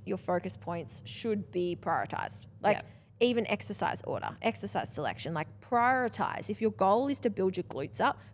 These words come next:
Speaker 1: prioritize that and maybe put your quads on maintenance. You know, you just can't work on everything all at once. It's actually a good recipe for getting injured if you
Speaker 2: Yeah.
Speaker 1: wanna do that, because that's when we start getting overtrained and we're not allowing other muscle groups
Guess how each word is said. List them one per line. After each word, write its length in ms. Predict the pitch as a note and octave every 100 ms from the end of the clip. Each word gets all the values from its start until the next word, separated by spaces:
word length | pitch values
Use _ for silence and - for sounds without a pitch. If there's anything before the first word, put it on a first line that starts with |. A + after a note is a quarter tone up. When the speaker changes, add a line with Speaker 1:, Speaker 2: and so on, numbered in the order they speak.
| -
Speaker 1:
prioritize 840 | - C4 C#4 C4 A3 A3+ A3+ F3+ F#3+
that 140 | -
and 80 | F#3+
maybe 200 | G3 G#3
put 200 | F#3+ -
your 100 | -
quads 360 | - E3+ F3 D#3
on 140 | C3+
maintenance. 580 | B2 - - - - - - - -
You 60 |
know, 60 | G3
you 140 | G#3+
just 280 | A#3 B3 -
can't 380 | - - A3+ A3+
work 260 | G#3+ G#3+ G#3+
on 100 | G3
everything 440 | F#3+ F#3+ G3 G3 -
all 260 | F#3 F3+ F#3
at 80 |
once. 480 | - - G#4 - - - - -
It's 100 | -
actually 520 | A#3+ - A#3+ G#3+ F#3 -
a 60 | G#3
good 220 | A#3+ A#3+
recipe 380 | G#3 G3+ G3+ F#3
for 120 | F3+
getting 240 | - D3+ D#3+
injured 240 | D#3+ - - -
if 80 | G3
you 80 |
Speaker 2:
Yeah. 60 | F#3
Speaker 1:
wanna 180 | F3+ F3
do 140 | C#3+
that, 200 | B2 G#2+ -
because 240 | G#3 G3
that's 220 | G3 E3+
when 100 | G#3+
we 80 | G3+
start 240 | G3+ F3+ -
getting 200 | G3 E3
overtrained 840 | - F3 F3+ - - - D#4+ C5+ - - - -
and 160 | G3+
we're 100 | G3
not 160 | G3+ G3
allowing 420 | F#3+ F3+ F3+ F#3 -
other 220 | F#3+ G3
muscle 380 | F#3+ F3 - F3+
groups 420 | - C#3 G#2+ -